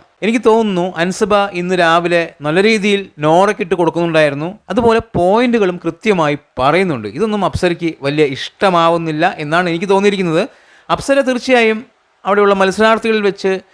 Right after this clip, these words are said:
മോശം പ്ലെയർ എന്നൊന്നും ഞാൻ പറയുന്നില്ല, അത്യാവശ്യം ഭേദപ്പെട്ട് കളിക്കാൻ അറിയുന്ന ഒരാളാണ് അപ്സര. പക്ഷേ ഈ പറയുന്ന അഹങ്കാരം ഏറ്റവും കൂടുതലുണ്ട് എന്ന് എനിക്ക് തോന്നിയത് അപ്സരയിൽ തന്നെയാണ്. എനിക്ക് ഒരു ദേഷ്യവുമില്ല അപ്സരയോട്, അപ്സരയുടെ ഗെയിമും വലിയ കുഴപ്പമില്ലാതെ ഇഷ്ടമൊക്കെയാണ്. പക്ഷേ ഈ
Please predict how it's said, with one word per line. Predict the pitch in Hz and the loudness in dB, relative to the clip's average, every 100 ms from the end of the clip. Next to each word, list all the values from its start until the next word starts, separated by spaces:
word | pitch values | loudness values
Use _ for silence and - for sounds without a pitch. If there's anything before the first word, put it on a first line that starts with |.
| _ _ | _ _
മോശം | 156 202 233 269 240 | 0 0 2 0 2
പ്ലെയർ | 226 214 | 2 0
എന്നൊന്നും | 180 175 170 165 | 0 -2 -2 -2
ഞാൻ | 160 156 | -2 0
പറയുന്നില്ല, | 151 160 156 196 | 0 0 -4 -4
അത്യാവശ്യം | - 208 202 196 | 0 0 0 0
ഭേദപ്പെട്ട് | 175 160 160 160 | 0 0 -4 -2
കളിക്കാൻ | 156 160 202 196 | -2 0 0 2
അറിയുന്ന | 170 160 151 - | 0 0 -4 -2
ഒരാളാണ് | 135 127 117 110 | 0 2 0 -4
അപ്സര. | 110 - 120 | -8 -6 -6
പക്ഷേ | 95 _ - 226 | -6 _ -8 0
ഈ | 254 | 0
പറയുന്ന | 240 233 220 | 2 0 2
അഹങ്കാരം | 196 220 247 240 226 214 | 0 0 2 2 2 0
ഏറ്റവും | 202 202 208 | -2 0 0
കൂടുതലുണ്ട് | 196 190 190 180 190 247 - | 2 0 0 -2 2 0 2
എന്ന് | 180 175 | -4 -2
എനിക്ക് | 170 165 160 | -2 -4 -2
തോന്നിയത് | 160 156 147 143 - - | 0 0 -2 -4 -6 -6
അപ്സരയിൽ | 151 - 233 240 202 | -6 -2 0 0 -2
തന്നെയാണ്. | 170 151 147 | -2 -2 -2
എനിക്ക് | 147 147 | -4 0
ഒരു | 156 | 0
ദേഷ്യവുമില്ല | 214 196 196 220 196 175 | 4 2 2 -2 -4 -2
അപ്സരയോട്, | 160 - 170 160 156 233 _ _ - | -4 -4 -4 -2 -2 -6 _ _ -12
അപ്സരയുടെ | 139 180 170 | -2 0 0
ഗെയിമും | 151 160 214 285 - | 2 2 2 0 -2
വലിയ | 208 196 | 2 4
കുഴപ്പമില്ലാതെ | 190 180 185 180 175 | 2 2 0 0 -2
ഇഷ്ടമൊക്കെയാണ്. | - 190 185 170 127 156 240 _ _ - | -4 -4 -2 -2 -2 -6 -12 _ _ -8
പക്ഷേ | 220 | -2
ഈ | 247 196 247 | -2 0 0